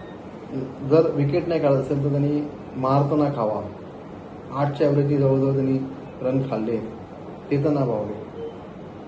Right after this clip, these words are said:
ती अपेक्षा त्याकडून बा-, बाळगता आली पाहिजे. कुलदीप यादवने ह्यावरती विचार केला पाहिजे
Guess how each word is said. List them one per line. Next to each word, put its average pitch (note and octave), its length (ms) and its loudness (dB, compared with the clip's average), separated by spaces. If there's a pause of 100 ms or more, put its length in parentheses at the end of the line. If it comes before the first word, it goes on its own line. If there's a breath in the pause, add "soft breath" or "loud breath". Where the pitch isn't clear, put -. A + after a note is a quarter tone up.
(800)
ती - 60 4
अपेक्षा C#3 320 2
त्याकडून C#3 300 4
बा-, A#2+ 600 0
बाळगता B2+ 300 2
आली B2+ 140 0
पाहिजे. C#3 280 0
कुलदीप C3 260 0
यादवने C3 220 0
ह्यावरती A#2+ 460 -2
विचार C3+ 300 0
केला A2+ 180 0
पाहिजे G#2 300 -4